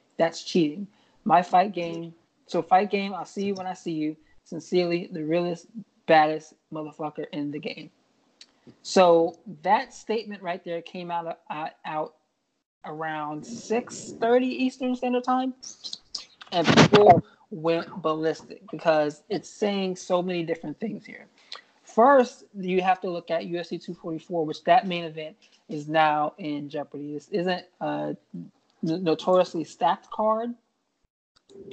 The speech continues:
but this has been the fight that people have been kind of excited about for the longest time. Even, you know, they, they're talking about The Rock being there to put the belt around the winner's title. They made up this fake belt that, that they had created.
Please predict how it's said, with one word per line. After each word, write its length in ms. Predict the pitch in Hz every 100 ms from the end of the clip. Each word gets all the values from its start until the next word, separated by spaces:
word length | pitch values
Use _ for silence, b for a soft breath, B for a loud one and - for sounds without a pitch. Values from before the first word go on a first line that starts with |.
| - - - -
but 400 | 175 165 170 - _ _
this 220 | 185 190 214
has 120 | 196
been 160 | 185
the 80 | 180
fight 320 | 170 165 160
that 180 | 160 147
people 280 | 190 180 175
have 260 | 156 151 -
been 160 | 151
kind 300 | 147 160 151
of 60 | 151
excited 480 | - 175 160 151 147
about 340 | 147 147 151 -
for 140 | 156
the 80 | 147
longest 420 | 147 147 147 _
time. 300 | - 147 143 196
Even, 360 | 175 165 160 _ _ _
you 80 | 160
know, 100 | 147
they, 160 | 147 - 160
they're 100 | 151
talking 280 | 175 170
about 160 | 160 160
The 80 | 151
Rock 340 | 151 151 -
being 220 | 165 156 156
there 160 | 151
to 60 | 147
put 180 | - -
the 60 |
belt 300 | 143 156 156 170
around 480 | 151 147 147 147 - _ _
the 80 | 160
winner's 340 | 151 147 139 -
title. 460 | - 175 175 175
They 140 | 156 147
made 260 | 151 160
up 160 | 156 -
this 180 | 147 -
fake 360 | - 160 156 160
belt 320 | 156 - 208
that, 160 | 165
that 160 | 160 156
they 100 | 160
had 240 | 156 156
created. 460 | - 160 156 156